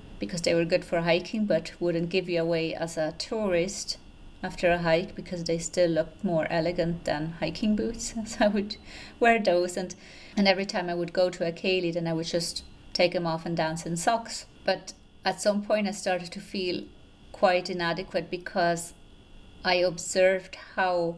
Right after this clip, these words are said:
much effort the locals put into their clothing and appearances for the Céilí. Like many, especially of the elderly dancers,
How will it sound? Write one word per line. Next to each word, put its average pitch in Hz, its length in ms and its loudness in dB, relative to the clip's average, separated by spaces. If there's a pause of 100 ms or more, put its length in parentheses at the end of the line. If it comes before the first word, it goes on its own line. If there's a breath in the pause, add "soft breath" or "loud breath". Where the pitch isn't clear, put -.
(100)
much 170 460 -2
effort 170 600 -4
the 180 100 -4
locals 185 640 0
put - 540 0
into 196 280 2
their 185 120 4
clothing 190 720 0
and 190 160 0
appearances 175 1040 -2
for 202 320 0
the 165 80 0
Céilí. 156 480 -4 (340)
Like 170 220 -2
many, 185 320 0
especially 170 540 -2
of 165 140 -4
the - 200 -4
elderly 165 500 0
dancers, 160 800 -4